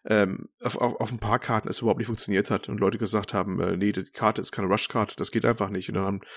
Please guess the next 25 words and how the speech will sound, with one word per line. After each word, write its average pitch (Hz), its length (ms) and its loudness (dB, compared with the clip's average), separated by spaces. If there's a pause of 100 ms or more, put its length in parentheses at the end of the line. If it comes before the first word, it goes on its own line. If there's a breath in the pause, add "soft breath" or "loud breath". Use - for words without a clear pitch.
(440 loud breath)
hat, - 180 0
äh, 151 140 4
dice 120 260 6
noch 120 80 2
ein 110 40 2
bisschen 110 120 0
rumgebaut 107 600 6
und 101 100 0
Flaggenpunkte 113 520 0
umgesetzt 107 540 2
und 110 120 0
hast 107 160 0
du 107 40 0
nicht 98 140 -2
gesehen. 101 400 2
Und 104 60 2
mal 101 80 2
sehen, 107 120 4
ob 110 80 0
sie - 140 -2
ja - 60 4
auch 101 80 0
machen. 98 320 -2
Also 98 140 2
es - 260 -4